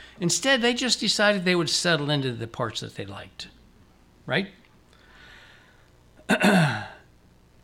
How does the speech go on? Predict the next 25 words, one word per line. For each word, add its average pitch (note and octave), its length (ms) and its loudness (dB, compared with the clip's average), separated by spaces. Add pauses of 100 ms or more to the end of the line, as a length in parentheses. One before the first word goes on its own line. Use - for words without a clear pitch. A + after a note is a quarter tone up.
(120)
And E3 560 0 (460)
then A#3 420 2 (540)
it - 80 2
was F3+ 180 2
pointed F#3+ 400 2
out G#3 220 -2
to D#3 100 0
them G2 340 -10 (220)
that C3+ 140 -10
they, A#2+ 380 -6
they B2+ 200 -10 (180)
weren't C3+ 260 -6
doing A#2+ 240 -4
what G#2 160 -8
God G#2+ 240 -2
had A2 180 -12
told A2 220 -6
them A#2+ 120 -6
to B2+ 80 -8
do, B3 320 -4
so F#3 280 -4
they F#3+ 140 2
repented F#3 600 -2
of G2 120 -8
that. - 260 -10